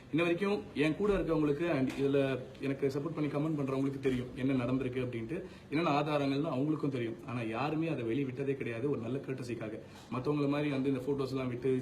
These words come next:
சீப் பப்ளிசிட்டிக்காகவோ இல்ல வந்து அந்த கரெக்ட் டைம்ல வேணும்னே வந்து ஒரு நல்ல விஷயம் நடக்கும்போது அது ஏன் இவ்வளவு நாள் பண்ணாம வந்து அந்த டைம்ல அவங்க பண்ணாங்க அப்படின்றது, ஆ,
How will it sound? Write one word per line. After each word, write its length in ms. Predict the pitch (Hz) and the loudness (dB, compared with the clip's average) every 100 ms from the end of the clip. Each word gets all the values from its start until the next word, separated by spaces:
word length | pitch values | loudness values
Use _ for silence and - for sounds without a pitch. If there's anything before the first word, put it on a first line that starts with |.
| 127 | 0
சீப் 160 | 135 127 | -4 -2
பப்ளிசிட்டிக்காகவோ 680 | 127 131 123 120 117 120 | -2 -2 -4 -4 -4 -4
இல்ல 180 | 120 131 | -2 0
வந்து 160 | 131 147 | 0 0
அந்த 220 | 131 143 | -2 -2
கரெக்ட் 260 | 170 - 151 | -2 -2 0
டைம்ல 340 | 156 135 127 - - - - - 117 117 | 2 2 0 -4 -14 -18 -18 -16 -8 2
வேணும்னே 440 | 156 175 175 170 | 4 4 0 2
வந்து 200 | 143 143 | 2 4
ஒரு 100 | 143 | 2
நல்ல 180 | 120 143 | 2 2
விஷயம் 260 | 139 127 | 2 -2
நடக்கும்போது 480 | 120 - 135 131 156 | -2 -2 0 2 2
அது 140 | 139 - 165 | 0 -2 2
ஏன் 180 | 143 | 2
இவ்வளவு 180 | 131 151 | 4 2
நாள் 200 | 160 156 | 2 0
பண்ணாம 260 | 131 135 139 | 0 0 0
வந்து 200 | 127 139 | 2 0
அந்த 220 | 120 113 | 0 0
டைம்ல 120 | 131 | 0
அவங்க 280 | 131 113 - | 2 0 -2
பண்ணாங்க 260 | 131 127 117 | 0 0 -2
அப்படின்றது, 500 | 113 127 127 117 175 - - - - - - - - | -4 -4 -4 0 0 0 -8 -14 -16 -16 -16 -16 -8
ஆ, 180 | 151 131 | -4 0